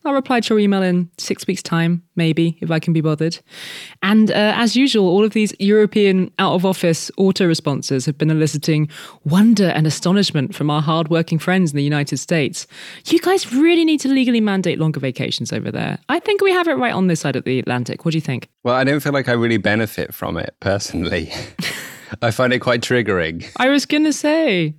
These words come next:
Speaker 1: over there in Amsterdam, I heard that you've been very busy.
Speaker 2: Yeah, I am. I'm particularly stressed this week. I'm actually working on possibly the most stressful project I've ever worked on, where we're doing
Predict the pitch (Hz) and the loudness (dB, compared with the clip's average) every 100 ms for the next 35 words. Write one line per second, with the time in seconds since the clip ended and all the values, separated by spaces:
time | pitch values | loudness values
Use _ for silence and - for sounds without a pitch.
0 | - 240 240 254 247 247 240 226 208 185 | -4 -2 2 2 2 0 -2 -2 0 2
1 | 196 202 180 - 185 185 185 180 196 175 | 2 0 -2 -2 0 0 2 2 0 0
2 | 147 147 - 92 82 78 92 87 85 87 | -2 -4 -2 0 0 0 0 0 0 -4
3 | 82 87 85 87 90 - 135 - 262 294 | -4 -4 -4 -6 -10 -6 -4 -2 -2 0
4 | 190 - - 175 202 - 127 107 104 113 | 0 -2 0 -2 -2 -4 -4 -2 -2 0
5 | 123 151 - 156 143 139 131 123 - 135 | 0 0 -2 -2 0 -2 -2 -4 -4 -4
6 | 131 147 127 120 117 113 110 - 101 - | -2 -2 -2 0 2 2 0 -2 -4 -4
7 | 101 - 95 85 - 92 - 98 95 92 | -6 -4 -4 -4 -4 -4 -4 -4 -2 -2
8 | 90 92 - - 101 127 139 110 95 92 | 0 -2 -4 -6 -4 -4 -6 -4 -2 -2
9 | 90 92 90 90 101 | -2 -2 -2 -4 -8